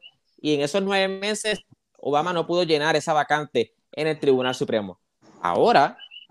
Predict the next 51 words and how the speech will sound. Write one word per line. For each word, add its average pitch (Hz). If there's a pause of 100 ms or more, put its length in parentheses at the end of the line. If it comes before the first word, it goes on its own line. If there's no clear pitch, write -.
(760)
a 123
treinta 151
y 139
cinco 147
días 175
de 185
las 180
elecciones, 190 (120)
quieren 170
confirmar 185
a 190
esta 170
jueza. 233
Entonces 165
es 165
la 180
hipocresía, 185
pero 147
si 143 (180)
a 143
nueve 156
meses 190
era 190
demasiado, 214 (120)
a 151
treinta 143
y -
cinco 147
días 180
pues 170
no 170
lo 180
ves. 233 (300)
Ellos 226
se 226
han 214
ido 208
a 190
dar 180
una 185
serie 185
de 175
excusas, 175
etcétera. 180
La 165
verdad 175
es 214
que 220
tienen 202
el 170
poder. 107